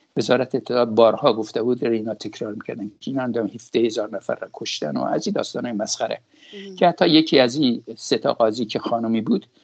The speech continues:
Speaker 1: شدیداً به اینا برخورد کرد، گفت این حرفای که بارها و بارها گفتین، من به شما گفتم مدرک و سندی بیارید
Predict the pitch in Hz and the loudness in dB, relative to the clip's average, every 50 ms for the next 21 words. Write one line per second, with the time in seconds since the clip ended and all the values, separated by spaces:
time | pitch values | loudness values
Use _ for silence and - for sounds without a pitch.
0 | _ - - - 156 131 139 127 139 175 156 135 127 107 110 113 117 120 113 113 | _ -2 0 2 6 6 6 6 8 6 4 4 0 -2 -2 -2 0 0 0 -2
1 | - - 143 175 139 143 135 113 107 - 113 104 104 - - 180 - - - 156 | -4 -6 -8 -6 -4 -4 -4 -4 -2 0 2 2 2 0 -2 -4 -4 -2 -4 -4
2 | 160 156 185 170 - - 165 156 - 156 - - - - - 131 - - 147 120 | -4 -4 -6 -6 -2 -2 -2 0 0 -2 -2 -2 -2 -2 -2 -2 -2 -4 -4 -2
3 | 117 123 113 113 113 - 113 - 113 107 110 113 104 - - - - - 107 95 | -2 -2 -2 -2 -4 -6 -4 -2 -2 0 0 0 -2 -2 -4 -8 -6 -6 -6 -6
4 | - - 117 127 151 170 156 - - - 143 135 127 117 104 - - 139 127 107 | -4 -4 -4 -4 -4 -6 -6 -8 -6 -2 0 0 0 0 -2 -2 -4 -2 0 0
5 | 107 107 - 131 127 - - 117 - - - 117 123 147 147 123 113 104 95 95 | -2 0 0 -2 -2 -2 -4 -6 -6 0 0 4 4 4 4 4 0 -2 -2 -4
6 | 95 95 87 - - - - | -4 -4 -6 -12 -18 -20 -20